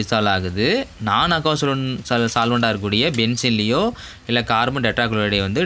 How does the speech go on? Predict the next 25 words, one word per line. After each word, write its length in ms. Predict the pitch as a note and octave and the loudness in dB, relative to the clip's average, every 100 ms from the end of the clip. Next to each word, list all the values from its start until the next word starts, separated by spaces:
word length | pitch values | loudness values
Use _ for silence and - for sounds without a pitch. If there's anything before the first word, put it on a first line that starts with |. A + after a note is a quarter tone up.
| A#2+ | 0
டிசால்வ் 300 | A#2+ A2 G2 | 0 2 2
ஆகிறது 300 | F#2+ F#2 F#2 | 0 -2 -4
இல்ல. 140 | F2 F2 F#2+ F2+ E2 E2 - - - - - | -4 -2 0 0 -4 -8 -16 -20 -20 -20 -10
அப்போ 200 | G2+ C3 D3 E3 C3 | -4 0 2 2 0
இந்த 220 | A#2+ C3 E3+ F3+ - | 0 0 0 0 0
கரைபொருளுக்கு 760 | A2+ C#3+ C#3+ B2 A2 G2 C3+ F#3 C4+ A#3+ - | 0 2 2 2 0 0 0 0 0 -4 -2
தகுந்த 400 | A2 C3+ E3+ E3 F3 F#3 F3+ - | -2 0 0 0 2 0 -2 -2
கரைப்பானை 460 | A2+ B2 - B2 A2 | 0 0 0 2 2
நாம 280 | G#2 G2+ E3 C#4 G#3+ - | 0 0 0 0 -6 -8
சூஸ் 200 | A2 G#2 G2+ | -6 -4 -4
பண்ணணும். 540 | F#2 F2+ F#2 F#2+ F2 E2+ - - - - - - | -4 -4 -4 -2 -4 -8 -14 -20 -20 -20 -20 -8
ஓகேங்களா? 360 | G#2 G#2 C3+ C3+ - - - G#2+ | -4 0 0 0 -4 -12 -6 0
அதே 160 | D#3 E3+ | 2 2
மாதிரி 220 | B2+ A2 D3+ - G2+ A#2+ | 2 2 2 0 0 0
ஆர்கானிக் 500 | E3 F3 F3 F3 D#3 | 2 2 2 0 0
சொல்யூட் 360 | B2 A#2+ G#2+ G2 | 2 2 2 2
எல்லாமே 400 | G2 F2+ F2 B2 G3+ - - _ _ _ - | 2 2 2 0 0 -6 -14 _ _ _ -2
ஆர் 120 | D3 - | 0 0
சப்ஸ்டன்ஸ்ல 580 | A#2 - A2 G2+ F#2+ F#2 | -2 -2 -4 -2 -2 -2
தான், 120 | F#2+ | 0
அதாவது 140 | G#2 G#2 G#2 | 0 2 2
ஆர்கானிக் 420 | B2+ C3 C3 B2+ | 2 0 0 -2
சால்வெண்ட்ல 540 | G#2+ G#2 G#2 G2+ F#2+ F#2 | 0 0 2 0 0 0
தான் 180 | C3+ A3 - | 0 0 0
கரையும். 460 | F#2 F2+ F#2 F#2 | -2 -2 -4 -4